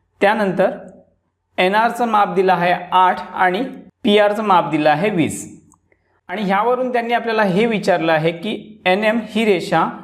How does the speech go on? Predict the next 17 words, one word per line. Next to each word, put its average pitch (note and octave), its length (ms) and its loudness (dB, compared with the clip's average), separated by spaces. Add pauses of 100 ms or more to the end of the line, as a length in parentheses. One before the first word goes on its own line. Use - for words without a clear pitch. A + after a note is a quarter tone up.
(240)
बाजू E3 420 -2
आरक्यूला F#3+ 600 -2
समांतर F3+ 580 0
आहे E3+ 220 0
का? D3 200 -2 (480)
जर G#3+ 280 0
असेल B3 500 -2
तर B3+ 60 4
कारण F#3 320 0
लिहा. A#2 240 -8 (1040)
तर A#3+ 80 4
अगोदर A3 360 0
दिलेल्या A3 420 0
गोष्टी G3+ 260 0
आपण G3 200 0
लिहून F3 300 2
घेऊयात. F3 300 4